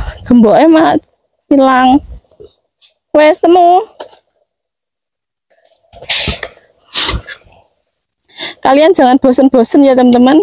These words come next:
Lihat-lihat konten aku, lihat-lihat video-video aku. Kalau kalian suka, jangan lupa ya dibantu di subscribe, like, share, dan komen agar kita lebih semangat lagi ya dalam membuat konten video ya, Mas ya.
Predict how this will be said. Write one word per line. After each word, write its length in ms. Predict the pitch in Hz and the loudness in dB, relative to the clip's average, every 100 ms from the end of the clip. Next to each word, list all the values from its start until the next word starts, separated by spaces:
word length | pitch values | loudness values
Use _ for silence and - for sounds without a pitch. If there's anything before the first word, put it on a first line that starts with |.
| 370 _ - | -4 _ -4
Lihat-lihat 640 | 302 226 254 226 240 247 220 | 0 0 0 0 0 0 0
konten 400 | 233 226 233 233 | 0 0 0 0
aku, 480 | 233 - 247 320 | -2 -2 0 2
lihat-lihat 560 | 294 247 233 247 240 233 | 2 2 0 2 0 0
video-video 640 | - 233 240 233 240 233 | 0 2 2 2 2 2
aku. 560 | 233 233 226 240 262 330 - _ _ _ _ _ _ _ _ _ _ _ _ - - - - | 2 0 -2 -2 0 0 -4 _ _ _ _ _ _ _ _ _ _ _ _ -14 -14 -12 -8
Kalau 240 | - 262 254 | -2 0 2
kalian 240 | 254 277 | 0 0
suka, 400 | 294 269 294 320 | 0 -2 0 2
jangan 180 | 302 247 | 2 2
lupa 300 | 254 262 294 | 0 2 0
ya 160 | 302 302 | 2 2
dibantu 560 | 240 247 226 220 220 | 2 2 2 2 2
di 160 | 208 240 | 2 2
subscribe, 720 | 277 349 - 466 480 480 480 403 | 2 0 -2 0 2 0 0 0
like, 160 | 381 | 0
share, 160 | 381 311 | 0 0
dan 160 | 277 269 | 0 -2
komen 320 | 254 247 277 | 0 2 2
agar 240 | 254 220 | 0 0
kita 160 | 226 233 | 0 0
lebih 240 | 226 226 | 0 0
semangat 260 | - 220 220 | 0 0 0
lagi 380 | 220 233 294 311 | 0 0 0 2
ya 80 | |
dalam 340 | 320 262 277 269 | 2 2 2 4
membuat 220 | 240 - | 2 0
konten 240 | 226 233 | -2 -2
video 240 | 254 240 269 | -2 -2 0
ya, 160 | 320 | 2
Mas 160 | 349 403 | 0 0
ya. 500 | 370 349 339 339 339 | 0 2 2 2 0